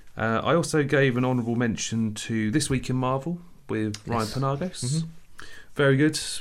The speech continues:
Speaker 1: Official Marvel podcast. They talk about, um, movies, games, comics, you name it. You know,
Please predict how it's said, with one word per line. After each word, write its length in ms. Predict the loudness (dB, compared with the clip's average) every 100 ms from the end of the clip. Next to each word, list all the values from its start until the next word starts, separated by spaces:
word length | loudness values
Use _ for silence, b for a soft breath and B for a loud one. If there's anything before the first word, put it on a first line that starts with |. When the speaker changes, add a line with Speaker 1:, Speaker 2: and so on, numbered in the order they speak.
| -8
Speaker 1:
Official 360 | -4 -2 0 0
Marvel 300 | 2 0 0
podcast. 480 | -2 -4 -2 -2
They 80 | -2
talk 140 | -4 -4
about, 280 | -2 -2 -4
um, 540 | -4 -2 0 -2 -4 -6
movies, 400 | -2 0 0 -2
games, 600 | -2 0 2 2 2 -2 -6 -12 -12
comics, 800 | -8 -4 -2 -2 -4 -8 -8 -10 -12 -14
you 120 | -12 -10
name 240 | -10 -10
it. 160 | -12 -14 -14
You 80 | -10
know, 180 | -10